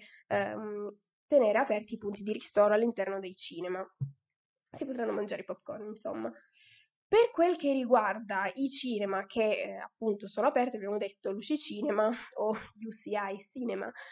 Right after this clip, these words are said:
come probabilmente è la pronuncia più corretta, ma vabbè. Eh, quelli che riaprono sono Luci Bicocca in provincia di Milano, Luci Orio in provincia di Bergamo,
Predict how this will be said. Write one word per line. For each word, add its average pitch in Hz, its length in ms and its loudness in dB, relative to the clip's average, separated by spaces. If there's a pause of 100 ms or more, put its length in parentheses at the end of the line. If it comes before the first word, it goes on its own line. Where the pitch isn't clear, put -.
come 240 180 0
probabilmente 214 720 -2
è - 20 2
la 208 100 0
pronuncia 214 440 2
più 190 120 -8
corretta, 202 520 -2
ma 165 160 -4
vabbè. 214 280 -6 (520)
Eh, 208 480 6
quelli 277 320 2
che 240 160 6
riaprono 262 460 6
sono 208 440 6
Luci 214 300 -2
Bicocca 262 580 0
in 233 100 2
provincia 196 380 -4
di 208 100 -6
Milano, 269 400 6
Luci 226 280 0
Orio 208 320 4
in - 80 -18
provincia 196 360 -4
di 285 120 4
Bergamo, 262 460 4